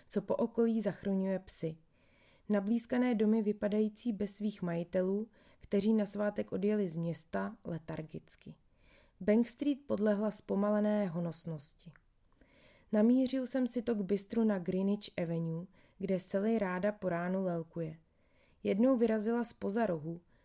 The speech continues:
málem jsme se srazili. Zdála se mi rozrušená, naštvaná, a když jsem se jí jako vždycky zeptal, co má dnes v plánu, vrhla na mě podivně zlostný pohled, až jsem se lekl.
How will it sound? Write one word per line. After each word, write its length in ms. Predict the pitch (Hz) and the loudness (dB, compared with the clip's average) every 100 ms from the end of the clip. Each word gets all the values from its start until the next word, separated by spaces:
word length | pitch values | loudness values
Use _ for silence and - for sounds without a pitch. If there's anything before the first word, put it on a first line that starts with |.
| _ 196 | _ -2
málem 400 | 185 190 220 220 | 0 2 2 0
jsme 220 | 226 208 | 0 0
se 160 | 226 | -2
srazili. 600 | 208 190 175 160 160 156 - _ _ _ - | -6 -4 -6 -6 -8 -8 -16 _ _ _ -14
Zdála 400 | 180 202 202 220 | -2 2 2 0
se 160 | 226 247 | 0 2
mi 140 | 226 | 2
rozrušená, 920 | 190 165 180 175 190 180 180 180 180 208 180 | 2 -4 -6 -4 -4 -2 -2 -6 -8 -10 -6
naštvaná, 800 | 180 - 185 180 175 175 180 _ _ - - - - | -6 -6 -4 -2 -2 -6 -10 _ _ -20 -20 -16 -4
a 60 | |
když 260 | 202 202 214 | 0 2 2
jsem 200 | 262 254 | 2 2
se 160 | 240 277 | 2 2
jí 180 | 247 | 2
jako 220 | 240 220 233 | 0 0 -2
vždycky 400 | 214 226 - 185 | -2 -6 -4 -4
zeptal, 540 | 175 - 180 180 202 | -4 -6 -6 -6 -6
co 140 | - 214 | -2 2
má 240 | 214 220 | 2 0
dnes 300 | 196 202 - | 0 -2 -4
v 60 | - | -10
plánu, 520 | - 165 165 175 185 _ _ - - | -6 -4 -4 -4 -6 _ _ -20 -4
vrhla 340 | 190 196 214 226 | 0 2 2 2
na 140 | 220 | 4
mě 180 | 220 208 | 4 2
podivně 500 | 185 185 208 226 226 | -2 -2 2 2 2
zlostný 460 | 196 185 - 202 | -2 -8 -2 -2
pohled, 400 | 196 170 156 202 - _ _ - | -2 -6 -4 -6 -8 _ _ -12
až 140 | 165 | -10
jsem 240 | - 196 | -4 -4
se 160 | 190 185 | -2 -4
lekl. 340 | 175 156 - | -4 -8 -16